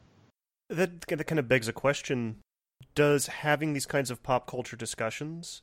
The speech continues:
and having these kind of metaphors readily available make it easier for all of us to live in a world where weapons like this exist? Even if they're horror movies like The Day After and Threads?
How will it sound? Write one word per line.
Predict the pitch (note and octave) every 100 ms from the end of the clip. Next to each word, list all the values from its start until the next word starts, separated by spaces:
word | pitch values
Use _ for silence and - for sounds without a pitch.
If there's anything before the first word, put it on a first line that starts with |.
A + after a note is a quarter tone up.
| -
and | G#2+ A2 A2 A2 A2 A2 _ _ _
having | - B2+ B2+ C3+
these | B2+ -
kind | C3 B2
of | A2+
metaphors | A#2 A#2 C3+ B2 A2+
readily | B2 A#2+ A#2
available | G#2+ A#2 B2 C3
make | A#2 A2 A#2+ C3+
it | B2
easier | A#2+ A#2 A#2 B2 A#2
for | - B2 A2+ A2
all | A2+ A2+
of | A2+
us | A2+ -
to | - A#2+
live | G#2 G#2+ A#2 B2
in | B2+
a | A#2
world | A2+ B2 A2
where | A2 G#2
weapons | G#2 A2 G#2+ A#2
like | B2 A2
this | A2+ A2
exist? | F#2 F#2 F#2+ E3 - - - _ _ _ _ _ _ _ -
Even | C#3 D#3+
if | F3
they're | F3+ C#3+
horror | - C3 E3
movies | D3+ E3+ D3
like | C3+
The | -
Day | A#2+ B2
After | A#2 B2 - D#3+
and | A2+ G2
Threads? | G#2+ A2+ E3 E3+ - -